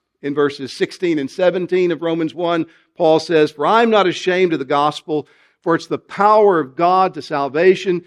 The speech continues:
to everyone who believes, to the Jew first and also to the Greek. For in it, in the gospel, the righteousness of God is revealed from faith to faith. As it is written, 'The righteous shall live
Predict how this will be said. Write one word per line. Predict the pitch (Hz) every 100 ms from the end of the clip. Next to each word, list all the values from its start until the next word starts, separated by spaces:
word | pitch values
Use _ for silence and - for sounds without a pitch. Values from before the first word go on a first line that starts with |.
| _ _
to | - 294 -
everyone | 226 233 233 196 185
who | 180
believes, | 156 139 127 104 92 - - _ _ _
to | 175
the | 160
Jew | 160 190 254 254 240 _
first | 196 180 175 170 - _ _
and | - 151 151
also | 180 180 170 - 143 131 127 123 _ _
to | -
the | 139
Greek. | 127 151 139 113 _ _ _ _
For | 156 156
in | 220 233 233
it, | 196 113 -
in | 160 196
the | 220
gospel, | 233 208 170 - 127 117 139 _ _ _ _ _ -
the | 143
righteousness | 113 165 202 190 185 214 190
of | 190
God | 147 165 170 160
is | 139
revealed | 147 131 143 143 139
from | 143
faith | 120 147 143 139
to | 135
faith. | - 117 110 104 _ _ _ _
As | 123 139
it | 147
is | 131 117
written, | 165 185 185 185 _ _ _ _
'The | -
righteous | 110 120 151 160 - 175 156 - _
shall | _ 117 117
live | 117 139 139 135